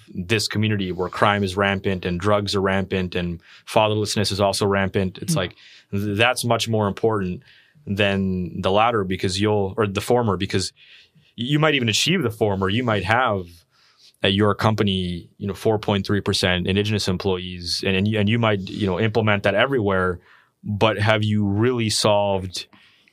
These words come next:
Speaker 1: core fundamental, uh, issues in some of these problems, uh, some of these communities? And the answer is no. You, you, you'll, you'll, you'll have achieved some racial quota, and that might have helped some people,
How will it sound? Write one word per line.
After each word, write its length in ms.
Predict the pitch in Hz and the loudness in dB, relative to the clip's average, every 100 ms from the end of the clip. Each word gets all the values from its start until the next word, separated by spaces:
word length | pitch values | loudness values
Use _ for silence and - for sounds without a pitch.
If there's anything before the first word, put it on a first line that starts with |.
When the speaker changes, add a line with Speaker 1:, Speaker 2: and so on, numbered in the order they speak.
| _ _ _ _ _ - | _ _ _ _ _ -12
Speaker 1:
core 800 | - 120 117 110 107 104 101 - | -2 2 4 4 2 2 -2 -10
fundamental, 1200 | - - 120 117 107 107 104 104 98 95 92 - _ _ _ | -20 0 2 4 2 2 2 0 2 0 -2 -6 _ _ _
uh, 140 | - - - | -10 -10 -2
issues 600 | 117 107 110 98 90 - | 0 2 2 2 0 -4
in 220 | 107 92 | -4 -4
some 200 | - 101 | 0 0
of 60 | 95 | 0
these 120 | 90 | -2
problems, 640 | - 104 98 90 87 85 - | 2 2 2 0 -2 -6 -4
uh, 160 | 117 107 | -2 -2
some 240 | 98 113 | 0 0
of 40 | 107 | 2
these 140 | 98 | 0
communities? 560 | 110 113 107 92 82 - - - - | 0 0 0 -2 -4 -10 -16 -20 -8
And 140 | 95 | -2
the 120 | 101 113 | 2 2
answer 320 | 117 - 101 | 2 0 0
is 280 | 92 90 - | -2 -4 -6
no. 300 | 95 110 120 | -2 0 0
You, 160 | 90 95 | -2 -6
you, 200 | 92 98 104 107 | -8 -8 -4 -2
you'll, 120 | 113 | 0
you'll, 220 | 113 113 107 | 0 0 -2
you'll 240 | 120 113 | -2 -2
have 60 | 107 | 0
achieved 320 | 107 143 127 | -2 -2 -2
some 260 | - 120 113 | 0 0 2
racial 320 | 113 107 107 | 0 0 -2
quota, 380 | 117 120 113 113 | 0 2 2 0
and 180 | 104 98 | 0 0
that 100 | 98 | 2
might 140 | 110 | 2
have 100 | 104 | 2
helped 200 | 110 104 | 0 0
some 300 | - 117 110 | 0 0 2
people, 480 | 110 113 113 101 | -2 0 2 0